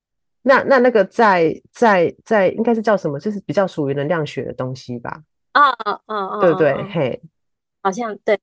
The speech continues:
Speaker 1: 有一派的人不太、不、不太那么相信能量学的事情。
Speaker 2: 没关系，我觉得这个有太多
Speaker 1: 对，对，对，对，就是跟
Speaker 2: 太
Speaker 1: 大家分享一下，就是说，诶，现在其实我们那边有这些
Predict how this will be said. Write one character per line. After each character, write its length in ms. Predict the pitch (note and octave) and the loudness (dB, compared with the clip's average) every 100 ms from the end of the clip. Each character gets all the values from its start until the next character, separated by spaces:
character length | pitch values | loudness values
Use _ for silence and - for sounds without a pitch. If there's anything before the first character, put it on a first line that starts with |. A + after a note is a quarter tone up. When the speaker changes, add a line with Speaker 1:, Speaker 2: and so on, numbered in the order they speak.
| _ _ _ | _ _ _
Speaker 1:
有 140 | - D#3 | 0 0
一 60 | |
派 180 | D#3 A3 | 2 0
的 120 | E3+ | 0
人 120 | C#3 C3+ | -2 -4
不 80 | |
太、 400 | C#3 F3 D#3 C#3+ - _ _ _ _ _ | -6 -4 -4 -4 -8 _ _ _ _ _
不、 100 | - | -4
不 160 | E3+ - | -2 -2
太 160 | G#3+ A3 | 0 2
那 80 | |
么 80 | G#3 | 0
相 160 | E3+ E3+ | 0 -2
信 180 | F#3 D#3 | 0 0
能 160 | C#3 | 0
量 140 | D#3 D3 | -2 -2
学 160 | - C#3+ C3 | -2 -4 -2
的 100 | D3+ | -6
事 200 | - D#3 | -2 -2
情。 260 | - - - - _ _ | -2 -4 -6 -8 _ _
Speaker 2:
没 100 | - | 0
关 160 | A#3+ D4+ | 2 2
系， 60 | - | 2
我 100 | B3 | 0
觉 80 | A3 | 2
得 80 | B3+ | 0
这 80 | D4 | 4
个 120 | F3 | 6
有 140 | D3 | 4
太 160 | - B3 | 0 -2
多 140 | A3 | 4
Speaker 1:
对， 80 | B3+ | 6
对， 140 | A3+ | 8
对， 100 | G#3+ | 6
对， 20 | G#3+ | 6
就 80 | |
是 80 | C4+ A3 | 4 6
跟 180 | A#3 | 4
Speaker 2:
太 60 | A3 _ _ | 2 _ _
Speaker 1:
大 280 | - G#3 F#3+ | 4 6 6
家 60 | G3 | 6
分 160 | F3+ | 4
享 240 | F#3 D#3 C3 | 4 0 -2
一 40 | |
下， 120 | C#3 E3+ | 0 2
就 100 | E3 | 2
是 60 | |
说， 200 | D#3+ D3+ | 2 2
诶， 120 | - | 2
现 160 | G3+ A#3 | 2 2
在 60 | G3 | 0
其 140 | D#3+ | 0
实 80 | E3 | 0
我 80 | C3+ | -2
们 80 | |
那 80 | C3+ | 0
边 120 | D#3+ | 0
有 140 | C3+ B2+ | 0 -2
这 180 | D#3+ C#3+ | 0 0
些 400 | C#3 C3 A#2+ | 0 -2 -2